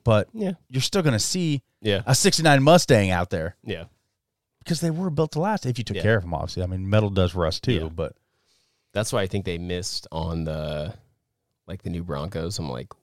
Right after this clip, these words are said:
Speaker 2: "What?"
Speaker 1: That could have been so much cooler. Uh, we had a Ford Bronco in high school, and I loved it. We also had a
Speaker 2: Yeah.
Speaker 1: Chevy Blazer.
Speaker 2: They
Speaker 1: Take that back
Speaker 2: fucked
Speaker 1: off
Speaker 2: it all
Speaker 1: and
Speaker 2: up. It's like they made it just,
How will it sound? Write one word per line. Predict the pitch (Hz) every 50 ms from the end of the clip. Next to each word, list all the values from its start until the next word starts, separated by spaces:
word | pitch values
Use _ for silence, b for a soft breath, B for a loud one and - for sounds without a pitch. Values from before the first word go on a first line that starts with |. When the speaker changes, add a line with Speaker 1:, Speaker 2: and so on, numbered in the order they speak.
| _ _ _ _ _ _ _ _ _ -
Speaker 2:
"What?" | 131 - - - - _ _ _ _ _ _
Speaker 1:
That | - 165 -
could | - 208
have | 202
been | 175 180
so | 139 - 156
much | 143 143 131 -
cooler. | - 131 113 104 101 101 - - - -
Uh, | 151
we | 156 202 202
had | 170 - 107 143 143 139 139 120
a | 113
Ford | 110 - - 123 123 117 107
Bronco | 113 110 113 117 - 113
in | 104 90
high | 95 104 107
school, | 104 - 104 98
and | 98
I | 107
loved | 107 104 101 101 101 98 90
it. | -
We | 104 131
also | 160 165 147
had | 113 90
a |
Speaker 2:
Yeah. | - -
Speaker 1:
Chevy | 117 101 95
Blazer. | 90 90 95 95 95 92 85 85 - _ -
Speaker 2:
They | -
Speaker 1:
Take | 120 113 110
that | - 110 95 92
back | 95 107 98 98 120 -
Speaker 2:
fucked | -
Speaker 1:
off | 117 120 123 139 147
Speaker 2:
it | -
all | 76 101 95 80 82
Speaker 1:
and | 80 80 82 82
Speaker 2:
up. | - _ _ _ B B B B B B B B B B B
It's | - 90 85 - -
like | 90 87 87 -
they | 107 113
made | 110 110 113 113 110
it | 110 101 95 - _ _ _ _ _
just, | - 101 92 - -